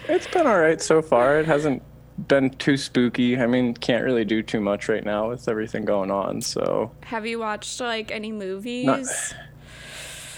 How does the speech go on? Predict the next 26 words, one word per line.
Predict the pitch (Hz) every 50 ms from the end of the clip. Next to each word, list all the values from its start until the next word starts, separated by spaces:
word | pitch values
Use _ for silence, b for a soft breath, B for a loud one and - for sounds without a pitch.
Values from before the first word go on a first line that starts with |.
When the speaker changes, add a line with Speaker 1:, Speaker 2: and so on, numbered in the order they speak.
| B B B B - - - - - - - - - - - - - - - -
Speaker 1:
um, | 135 131 131 131 127 127 127 127 127 127 127 127 127 131 135 B B B B B B
let | 165 170
me | 147
think. | 131 - - 101 98 - -
What | 127 135 139
did | - - 98
I | 101 95
just | 95 101 - -
watch? | - - - - - - - - - - B B B B B B B B B B B -
It's | - - -
not | 131 135 147
really, | 151 175 180 180 170
like, | 151 131 113 107 -
spooky, | - - - - - 120 120 117 - 117 110 110
but | 104 98 107
I | 104 104
just | 107 110 107 -
watched | - 101 101 - - - -
a |
show | 98 - - 101 98 98
called | - - 107 101 98 95
Utopia | 101 101 - - - 95 98 98 - 110 101 95
that's, | 87 92 87 - -
like, | - - - -
really | 101 101 92 92
weird. | 82 85 87 92 90 92 98 117 135 147 156